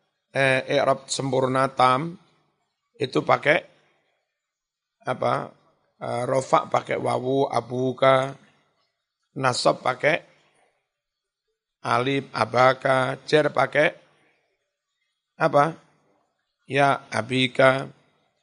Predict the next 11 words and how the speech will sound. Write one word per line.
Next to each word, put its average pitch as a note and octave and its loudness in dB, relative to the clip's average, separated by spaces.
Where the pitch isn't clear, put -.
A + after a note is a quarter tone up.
Ada D3 0
juga D#3 0
i'rab D#3+ 0
qasr. D3 -2
Itu D#3+ -2
pakai - -2
alif F3 0
terus. D#3+ 0
Rofa C#3+ 2
ya C3+ 0
abaka, B2+ 0